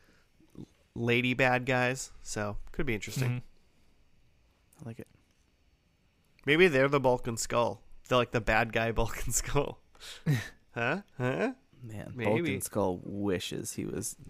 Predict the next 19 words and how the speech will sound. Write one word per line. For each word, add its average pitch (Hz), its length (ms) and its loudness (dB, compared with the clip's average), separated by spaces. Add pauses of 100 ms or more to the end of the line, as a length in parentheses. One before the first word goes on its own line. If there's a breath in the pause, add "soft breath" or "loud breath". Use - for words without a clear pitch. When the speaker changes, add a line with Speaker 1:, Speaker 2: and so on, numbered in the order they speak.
Speaker 3:
they 190 100 -2
were 147 160 0 (200)
Speaker 2:
<laughs> - 200 -2
Speaker 3:
evil 95 360 -2
nieces. 98 600 -4
Speaker 2:
This 175 200 0
whole, 202 140 6
every 208 400 4
Speaker 1:
<laughs> - 60 2
Speaker 2:
character 127 440 4
in 117 100 -2
this 113 120 0
show 117 220 0
is 113 100 -2
just 123 160 -6
a 117 60 0
Bulk 110 320 -4
and 117 120 -6
Skull. 107 400 -2